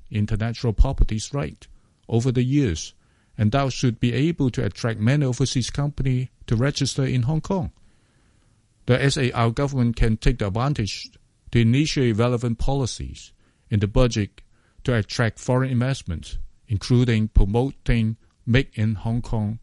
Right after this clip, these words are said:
to attract manufacturers to invest in Hong Kong for productions. It is always possible to turn challenges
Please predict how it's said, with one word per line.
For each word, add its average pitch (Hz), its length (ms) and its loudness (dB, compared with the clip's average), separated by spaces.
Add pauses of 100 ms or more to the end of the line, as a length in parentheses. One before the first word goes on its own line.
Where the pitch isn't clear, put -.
(240)
to 123 100 4
attract 107 580 -2
manufacturers 113 840 -2
to 127 120 -2
invest 120 320 -2
in 117 80 0
Hong 131 220 -2
Kong 131 140 -4
for 127 120 -4
productions. - 640 -2 (560)
It 127 140 2
is 117 240 2
always 156 380 2
possible 131 440 0
to - 140 -8
turn 117 260 2
challenges 117 800 0